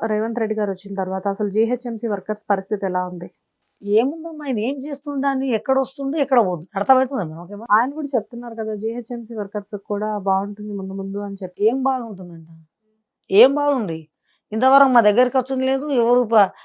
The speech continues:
Speaker 2: "కాలనీ నువ్వు ఎక్కడా కూడుస్తున్నావు?" అని టీవీ నైన్లో ఒక అమ్మాయి నాకు అర్థం వాళ్ళు అడుగుతుంది.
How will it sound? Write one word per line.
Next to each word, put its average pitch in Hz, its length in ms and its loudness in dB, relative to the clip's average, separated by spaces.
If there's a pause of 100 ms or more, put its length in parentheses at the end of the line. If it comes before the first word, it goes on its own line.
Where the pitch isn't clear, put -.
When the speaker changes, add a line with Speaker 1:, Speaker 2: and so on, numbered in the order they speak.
(160)
Speaker 2:
"కాలనీ 220 220 8
నువ్వు 233 160 2
ఎక్కడా 254 260 4
కూడుస్తున్నావు?" 254 520 0
అని 262 460 0
టీవీ 233 300 -4
నైన్లో 233 500 0 (340)
ఒక 226 180 2
అమ్మాయి 247 340 2
నాకు 247 260 0
అర్థం 208 140 4
వాళ్ళు 233 220 4
అడుగుతుంది. 190 480 -4